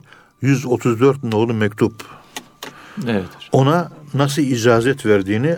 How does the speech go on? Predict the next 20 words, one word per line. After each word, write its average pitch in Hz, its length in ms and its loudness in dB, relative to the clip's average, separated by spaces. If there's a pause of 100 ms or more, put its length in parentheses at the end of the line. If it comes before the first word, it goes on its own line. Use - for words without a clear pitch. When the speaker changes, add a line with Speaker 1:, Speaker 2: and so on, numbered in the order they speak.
(160)
Speaker 1:
açıktan 170 600 -2 (680)
bütün 151 400 0
insanlara 135 640 2
ilan 123 400 2
etmiştir. - 680 -10 (1000)
Ancak 139 280 2
Sami 131 280 4
Efendi 123 240 0
Hazretleri 110 480 2
mahviye 110 380 2
sahibi 110 380 2
olduğu 123 240 2
için 95 240 -6 (1040)
kendisine 139 460 2
verilen 110 420 2
bu 143 100 2
göreve 113 420 6 (600)
manevi 127 460 4
işaretlerle 120 800 2
ancak 117 340 0